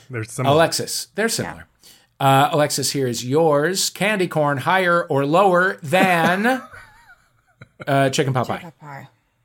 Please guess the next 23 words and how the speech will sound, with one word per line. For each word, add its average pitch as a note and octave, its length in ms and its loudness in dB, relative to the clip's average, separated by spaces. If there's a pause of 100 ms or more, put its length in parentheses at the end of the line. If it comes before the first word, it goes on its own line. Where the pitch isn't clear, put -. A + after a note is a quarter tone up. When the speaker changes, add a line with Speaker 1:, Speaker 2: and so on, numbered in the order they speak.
(280)
Speaker 3:
It's, - 300 -12 (1300)
it's A#3 160 -10
gotta A3 260 2
be E3 120 -4
lower B2 280 -4
rated. - 340 -16 (960)
Speaker 2:
Well, A#2+ 260 -2
it's B2 220 -2
higher. F2+ 280 -8
It's F2+ 120 -10
all A2 100 -4
the A2+ 60 -2
way A#2 100 2
up C3 80 0
at E3 60 -4
number F3+ 180 0
thirty-four, B3+ 1080 4
candy E3+ 360 0
corn. C3+ 200 0
Speaker 1:
I G#3 160 2
don't D4+ 280 2
understand. A#3 840 2
Speaker 3:
What? G#3+ 500 -2